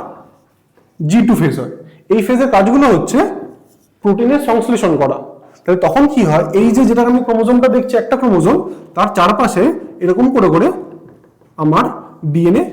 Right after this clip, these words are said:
জমতে থাকে, জমে এর সাথেই জুড়ে ক্রোমোজোমটা এইভাবে আরেকটা তৈরি হয়ে যায়। তাহলে যখন বিভাজিত হয়, তখন এখান থেকে কি তৈরি হয়?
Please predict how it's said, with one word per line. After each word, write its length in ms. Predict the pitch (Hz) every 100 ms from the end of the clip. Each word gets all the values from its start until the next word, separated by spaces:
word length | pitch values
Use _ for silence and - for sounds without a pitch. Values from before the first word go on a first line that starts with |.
| 180
জমতে 240 | 196 202 214
থাকে, 160 | 202 247 - - - _ _ -
জমে 380 | 147 180 196 381 - - -
এর 80 | 202 -
সাথেই 240 | 269 285 196
জুড়ে 200 | 196 170 - - - -
ক্রোমোজোমটা 500 | 202 196 202 208 202 254
এইভাবে 260 | 208 196 277
আরেকটা 220 | 269 262 285
তৈরি 160 | 285 226
হয়ে 100 | 151 127
যায়। 120 | - - - - _ _
তাহলে 160 | - 190 170
যখন 200 | - 269 254
বিভাজিত 340 | 247 269 240 185
হয়, 160 | 147 220 - - - 165
তখন 220 | 151 277 - - - -
এখান 160 | 165 196 202
থেকে 120 | 220
কি 60 | 220 220
তৈরি 160 | 226 220
হয়? 140 | 330